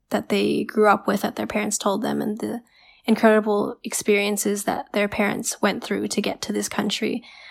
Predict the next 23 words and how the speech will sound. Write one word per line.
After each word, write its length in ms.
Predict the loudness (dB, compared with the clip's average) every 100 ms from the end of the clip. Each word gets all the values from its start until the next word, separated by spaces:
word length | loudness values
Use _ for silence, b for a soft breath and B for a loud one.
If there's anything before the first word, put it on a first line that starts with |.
| B
But 120 | 6 8
everything 560 | 8 6 6 4 4
seems 380 | 2 4 4 4
to 100 | 2
overshadow 480 | 2 2 2 0 -2
them. 300 | -4 -4 -4
Like, 340 | -6 -8 -14 _ _ _ -4
the, 540 | 0 0 -2 -6 -8 -4
the 80 |
society 500 | -2 2 4 4 2
that 160 | 0 0
they 140 | 0
live 180 | 2 2
in 100 | 2
doesn't 360 | 2 2 0 -6 _ _ _ _ _
really 380 | 2 4 4 2
recognize 640 | 4 2 2 -2 -2 -2
them. 180 | -2 0
It 60 |
doesn't 220 | 0 0 -2
reflect 340 | -2 -4 -2
them 160 | 0 0
in 240 | 0 -2